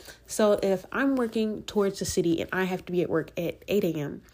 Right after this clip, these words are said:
Chris works closer to home and he has to be at work at five A M, I'm going to be the drop-off person. That's already, you know, something that we have, um, have to acknowledge, because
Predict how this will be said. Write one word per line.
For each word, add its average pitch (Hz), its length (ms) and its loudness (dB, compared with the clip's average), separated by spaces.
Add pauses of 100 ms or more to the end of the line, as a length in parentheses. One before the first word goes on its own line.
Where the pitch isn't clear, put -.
(440)
Chris - 280 -4
works 170 220 -2
closer 170 360 -2
to 165 120 -10
home 202 340 0
and 170 100 0
he 180 140 2
has 170 160 0
to 185 80 -2
be 165 120 0
at 160 80 0
work 156 280 -2
at 160 100 -12
five 202 340 -2
A 165 160 0
M, 151 180 -6 (540)
I'm 269 340 2
going 220 260 4
to - 120 -4
be 175 180 2
the 170 160 -2
drop-off - 540 2
person. 202 440 -6 (280)
That's 214 360 4
already, 175 640 0 (260)
you 202 120 0
know, 170 180 2
something 175 560 0
that 160 320 -2
we 185 260 4
have, 160 640 -2
um, 160 460 -2 (920)
have 208 200 4
to 196 80 2
acknowledge, 170 540 0
because 185 680 8